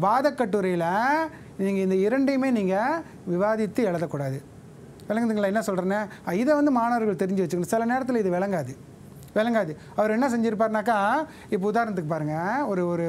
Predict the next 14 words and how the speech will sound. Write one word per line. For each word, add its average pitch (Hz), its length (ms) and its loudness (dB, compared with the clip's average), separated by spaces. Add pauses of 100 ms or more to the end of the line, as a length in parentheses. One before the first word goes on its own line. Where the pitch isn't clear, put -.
ஒரு 156 100 -4
சான்று 190 320 -2
கொடுக்குறவங்களுக்கு, 143 600 -4 (500)
இப்ப 202 460 0
சாலை 262 260 2
விபத்துகள் 190 460 -2
அதிகமா 214 320 0 (140)
ஏற்படுவதற்கு 170 580 -2 (540)
வாகன 269 400 2
ஓட்டிகளே 214 340 0
காரணம். 190 460 0
பெரும்பாலும் 220 380 0
வந்து 226 140 0
அந்த 202 200 -2